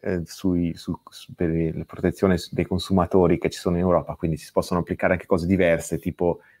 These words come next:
il far pagare un, degli extra se utilizzi carta di credito,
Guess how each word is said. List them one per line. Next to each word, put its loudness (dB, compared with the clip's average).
il 2
far 0
pagare 2
un, -6
degli 0
extra 2
se -4
utilizzi -4
carta 0
di 0
credito, 0